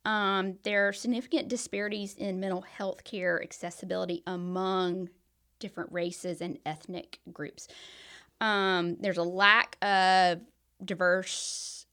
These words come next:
diversity in your pool and those in the mental health field. Um, in fact,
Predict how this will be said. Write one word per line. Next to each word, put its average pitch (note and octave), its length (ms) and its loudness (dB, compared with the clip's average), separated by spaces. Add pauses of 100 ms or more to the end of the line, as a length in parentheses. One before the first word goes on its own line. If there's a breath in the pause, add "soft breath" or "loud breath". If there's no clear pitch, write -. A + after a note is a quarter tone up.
(120)
diversity F3+ 720 -2
in F#3+ 760 2
your F#3 160 -4
pool F3+ 520 -2
and F#3+ 180 0
those F#3 280 2
in F#3+ 80 -2
the F3+ 60 -2
mental E3+ 220 0
health B3+ 280 -8
field. - 360 -14 (760 soft breath)
Um, F3 680 2 (720)
in C4 80 -2
fact, F#3+ 340 -2